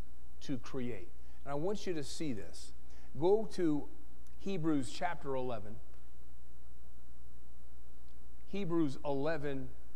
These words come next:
three. Now understand that God, at one time, looked out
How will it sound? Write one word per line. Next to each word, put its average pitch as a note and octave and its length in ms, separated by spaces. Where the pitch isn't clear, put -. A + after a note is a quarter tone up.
three. A#2 460
Now E3 180
understand G#3 760
that D#3 200
God, D#3+ 400
at D3 140
one F3+ 320
time, D3 480
looked G3 320
out F#3+ 320